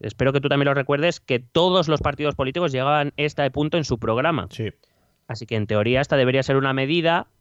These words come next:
Speaker 1: que con sus más y sus manos debería contar con una mayoría muy amplia
Speaker 2: Sí.
Speaker 1: dentro del, del,
Speaker 2: Sí,
Speaker 1: del
Speaker 2: sí,
Speaker 1: Congreso.
Speaker 2: sí.
Speaker 1: Ya veremos.
Speaker 2: No, no, si están votando ya.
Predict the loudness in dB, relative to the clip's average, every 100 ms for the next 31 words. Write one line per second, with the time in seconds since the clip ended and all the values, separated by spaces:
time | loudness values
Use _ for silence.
0 | _ -10 -4 -2 -2 0 0 0 0 2
1 | 0 2 2 2 2 0 0 0 0 0
2 | 0 0 0 0 0 0 -4 -12 -4 0
3 | 2 0 -2 -4 -2 0 2 4 2 0
4 | -4 -10 -8 -6 -6 -10 -20 _ -4 0
5 | 2 2 0 0 0 -2 -2 4 4 4
6 | 2 0 0 -2 -6 -20 _ -6 2 4
7 | 4 2 2 2 4 4 4 4 2